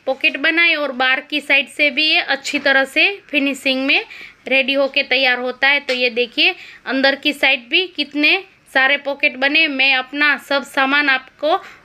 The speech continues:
ऑर्गेनाइज करके दिखाती हूँ। तो ये देखिए, यहाँ पे मैंने सारी लिपस्टिक रख दी, यहाँ पे मैंने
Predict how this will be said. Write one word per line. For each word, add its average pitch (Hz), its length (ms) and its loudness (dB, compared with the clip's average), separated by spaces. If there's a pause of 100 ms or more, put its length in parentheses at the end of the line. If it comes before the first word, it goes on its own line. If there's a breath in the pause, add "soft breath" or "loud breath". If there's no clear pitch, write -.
ऑर्गेनाइज 262 520 2
करके 269 320 -2
दिखाती 285 460 -2
हूँ। 285 80 0
तो 277 80 -4
ये 262 120 4
देखिए, 254 280 -2
यहाँ 254 320 2
पे 285 100 2
मैंने 277 300 2
सारी 277 320 0
लिपस्टिक 262 440 -4
रख 277 180 0
दी, 269 140 0
यहाँ 269 360 2
पे 285 180 0
मैंने 277 360 0